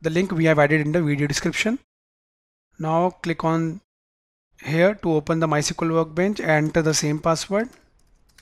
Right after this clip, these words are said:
Click OK. So mysql Workbench is a U I. You can also check the tutorial in the video description. We have added a link. So guys, in this video we saw how we can easily work around mysql and install it.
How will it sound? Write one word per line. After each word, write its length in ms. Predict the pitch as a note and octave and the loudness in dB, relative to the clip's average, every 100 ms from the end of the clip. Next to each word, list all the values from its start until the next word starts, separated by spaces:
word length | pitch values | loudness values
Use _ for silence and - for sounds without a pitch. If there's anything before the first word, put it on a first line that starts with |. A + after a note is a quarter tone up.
| _ _ _ _ _ - | _ _ _ _ _ -8
Click 200 | D3+ E3+ | -4 -4
OK. 300 | D#3+ A3 G#3+ | -2 -2 -2
So 160 | F#3 | 0
mysql 420 | E3 E3 E3 F#3 | 2 2 2 0
Workbench 360 | F3 E3 D#3+ F3+ | 2 2 2 0
is 80 | F3 | 0
a 40 | |
U 280 | E3+ D#3 D3+ | 0 2 2
I. 180 | D3 C3 - _ _ _ | 0 -2 -10 _ _ _
You 80 | D#3+ | -4
can 180 | F3 E3+ | 0 2
also 300 | E3 D#3+ F#3+ | 2 -2 -2
check 220 | F#3 D#3+ | -2 0
the 80 | E3 | 0
tutorial 380 | D#3 D#3 D#3+ | 0 0 0
in 60 | D#3+ | 0
the 260 | D#3 D3+ - _ _ | 0 -4 -12 _ _
video 220 | D3+ D#3+ E3+ | -6 -2 -2
description. 480 | - E3 - G3 | -2 -4 -4 -4
We 100 | F3 | 0
have 120 | D#3 C#3+ | 0 2
added 220 | C#3 D3 | 0 0
a 40 | |
link. 320 | C#3 C3 A#2+ - _ _ _ _ _ _ | -2 -4 -8 -16 _ _ _ _ _ _
So 120 | - | -6
guys, 260 | F3 G3 G3 | 2 2 2
in 140 | F3+ | 0
this 240 | F3+ F#3+ - | 0 -2 -4
video 400 | E3+ F3 F3+ F#3+ | -2 0 0 0
we 100 | F#3 | -2
saw 300 | - F3+ F#3 | -2 0 0
how 200 | D#3 E3 | 0 0
we 120 | E3+ | 0
can 180 | F3+ E3+ | 0 0
easily 280 | E3 D#3 F3+ | 0 -2 -2
work 220 | E3 F3 | -2 0
around 260 | D#3+ D#3+ | 0 0
mysql 600 | D3 C#3+ - - G3+ D4+ - | -2 -2 -4 -4 -6 -6 -6
and 160 | D#3 D#3 | -4 -2
install 340 | - D#3 D#3 | -2 -4 -2
it. 120 | A3 | -4